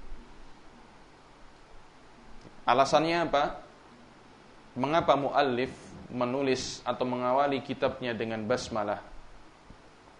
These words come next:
Alasan yang pertama adalah iqtidaan bi kitabillahi azza wa jal, fa innahu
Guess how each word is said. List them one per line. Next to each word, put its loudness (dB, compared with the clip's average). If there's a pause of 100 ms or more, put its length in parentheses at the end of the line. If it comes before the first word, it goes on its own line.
(580)
Alasan 4
yang -2
pertama 2
adalah 2 (320)
iqtidaan 4 (160)
bi -2
kitabillahi 0 (240)
azza 0
wa 2
jal, 4 (1040)
fa 6
innahu 0